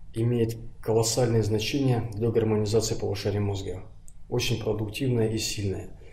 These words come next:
Для этого нам необходимо одной рукой дотронуться до одного мочка уха точно так же, а другой — до второго.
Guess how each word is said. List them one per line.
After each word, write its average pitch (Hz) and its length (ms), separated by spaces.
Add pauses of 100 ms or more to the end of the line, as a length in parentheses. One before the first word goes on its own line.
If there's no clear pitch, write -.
(440)
Для 123 160
этого 139 180
нам 123 200
необходимо 113 840
одной 120 280
рукой 113 240
дотронуться 107 580
до 98 220
одного 123 260
мочка 170 300
уха 151 260
точно 131 380
так 131 200
же, 110 240 (240)
а 131 80
другой — 143 560 (240)
до 113 160
второго. 110 680